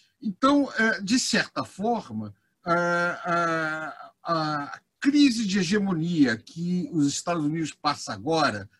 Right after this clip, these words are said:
ou seja, a redução da disposição de, de, de se expandir, é, a,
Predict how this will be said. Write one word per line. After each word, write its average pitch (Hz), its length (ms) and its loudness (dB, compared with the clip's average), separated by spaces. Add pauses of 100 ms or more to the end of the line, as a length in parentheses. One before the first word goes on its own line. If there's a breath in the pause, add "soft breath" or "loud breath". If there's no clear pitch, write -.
(120)
ou 147 80 -6
seja, 135 540 2 (360 soft breath)
a 151 240 2
redução 180 720 0
da 196 160 -2
disposição 165 1080 -2 (280)
de, 170 800 -4
de, 160 360 -6
de 151 200 -8
se - 200 -8
expandir, 180 1080 -2 (380)
é, 160 60 -2
a, 160 580 -4